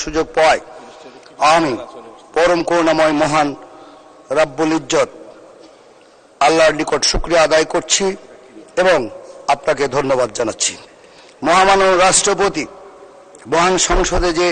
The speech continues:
প্রাণবন্ত, যুগোপযোগী এবং স্মার্ট বাংলাদেশ বিনির্মাণের লক্ষ্যে যে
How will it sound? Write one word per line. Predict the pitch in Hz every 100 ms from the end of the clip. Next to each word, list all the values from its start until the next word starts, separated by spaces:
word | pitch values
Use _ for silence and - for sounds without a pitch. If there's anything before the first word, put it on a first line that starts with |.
| - - - - -
প্রাণবন্ত, | 156 170 175 170 175 185 190 - - - - - 120
যুগোপযোগী | 156 170 170 160 151 165 175 - - -
এবং | 156 165
স্মার্ট | - 180 175 160 151
বাংলাদেশ | 165 160 151 147 -
বিনির্মাণের | 156 160 160 160 160 160 143
লক্ষ্যে | 160 - - 135 - - -
যে | 120